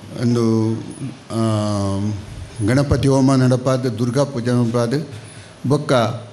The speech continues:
ಐಕ್ ಬೊಡಾಯಿನ ಒಂಜಿ ಭಜನೆ ಮಾತ ಮನ್ಪಾಯಿರ ಬೊಡಾಯಿನ ಅವಕಾಶ ಬೊಡಾಯಿನ ಒಂಜಿ ಸರಸ್ವತಿ ಮಂಟಪನು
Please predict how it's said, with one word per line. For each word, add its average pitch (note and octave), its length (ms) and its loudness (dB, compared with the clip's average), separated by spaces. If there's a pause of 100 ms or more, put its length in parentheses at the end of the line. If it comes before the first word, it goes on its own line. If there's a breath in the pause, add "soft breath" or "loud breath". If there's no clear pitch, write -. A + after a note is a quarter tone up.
(160)
ಐಕ್ C3+ 200 0
ಬೊಡಾಯಿನ C#3+ 460 4
ಒಂಜಿ C3 220 4
ಭಜನೆ C3 400 4
ಮಾತ C#3 260 2
ಮನ್ಪಾಯಿರ C3 500 2
ಬೊಡಾಯಿನ A#2+ 360 4
ಅವಕಾಶ A#2+ 440 2
ಬೊಡಾಯಿನ A2+ 400 2
ಒಂಜಿ G#2 260 2
ಸರಸ್ವತಿ C3 460 2
ಮಂಟಪನು A2+ 600 2